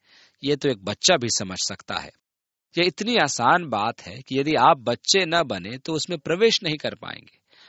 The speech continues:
आपको समस्त व्यर्थ की बातें छोड़कर एक बच्चे के अनुरूप होना है कि इसमें प्रवेश कर पाए। जिस प्रकार एक बच्चा कहता है, "मैं परमेश्वर से प्रेम रखता हूं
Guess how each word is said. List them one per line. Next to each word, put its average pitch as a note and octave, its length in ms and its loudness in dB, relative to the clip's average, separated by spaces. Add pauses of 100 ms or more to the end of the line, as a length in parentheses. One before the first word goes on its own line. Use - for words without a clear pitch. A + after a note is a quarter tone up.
(160)
आपको A#2+ 300 0
समस्त C#3+ 460 -2
व्यर्थ B2 380 -2
की A#2 80 -4
बातें A#2 300 -2
छोड़कर G#2 540 -6 (360)
एक G2 180 -2
बच्चे D3 340 2
के C#3 100 -2
अनुरूप C#3+ 360 -2
होना C#3 320 -6
है G2+ 220 -8
कि C3+ 140 -8
इसमें C#3+ 260 -4
प्रवेश G3 380 2
कर - 160 -8
पाए। - 280 -16 (460)
जिस D3+ 200 -2
प्रकार B2+ 380 2
एक G#2+ 140 -4
बच्चा A#2+ 280 -2
कहता A2+ 380 -2
है, C#3+ 200 -2 (320)
"मैं G#3+ 80 0
परमेश्वर F3+ 580 0
से F#3 160 0
प्रेम D#3 400 -2
रखता D#3 380 -2
हूं E3+ 240 -2